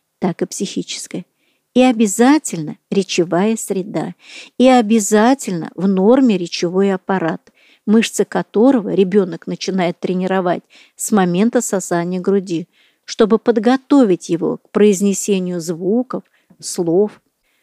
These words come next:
Заметили, если ребёнок, а, полноценно получает грудной корм,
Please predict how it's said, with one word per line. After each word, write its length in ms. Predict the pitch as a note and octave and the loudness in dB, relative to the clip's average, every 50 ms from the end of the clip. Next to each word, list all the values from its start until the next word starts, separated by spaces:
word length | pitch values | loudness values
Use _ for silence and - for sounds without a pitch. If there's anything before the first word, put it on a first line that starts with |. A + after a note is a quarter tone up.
| _ _ _ - | _ _ _ -6
Заметили, 680 | G3+ G#3+ C4+ C#4 D4 E4 F4 D#4 - - F#3+ D#3 - - | 0 2 4 4 4 2 2 0 -2 -4 -4 -4 -4 -6
если 460 | - F3+ F3 A3 C4+ C#4+ - - C4+ | -6 -2 2 4 4 4 4 4 4
ребёнок, 680 | C4+ C#4 C#4+ B3 B3+ C#4+ C#4 C4+ B3 A3 G#3 G3 - _ _ _ _ _ _ _ - | 4 4 4 4 4 4 4 4 2 0 -2 -4 -8 _ _ _ _ _ _ _ -6
а, 140 | - F3 | -6 -6
полноценно 920 | E3+ - - G#3+ G#3 G#3 A3 A#3+ C4 C4 - - D#4+ D4 C4 G#3 F#3 F3+ F3 | -4 -2 0 0 2 2 2 2 0 0 -2 0 2 2 2 2 0 -4 -6
получает 720 | - - G#3 G#3 A#3 A#3 - - E4 F4 F#4 F4+ B3+ A3 F3 | -4 -4 -2 -2 -2 -4 -2 -2 -2 0 2 0 0 0 -2
грудной 460 | - A3 B3+ B3 A3 A#3+ B3+ G#3+ F#3 | 0 0 0 2 4 4 4 4 2
корм, 540 | - - - B3 A#3+ F#3 - - - - | 0 -2 2 4 4 4 2 0 -4 -10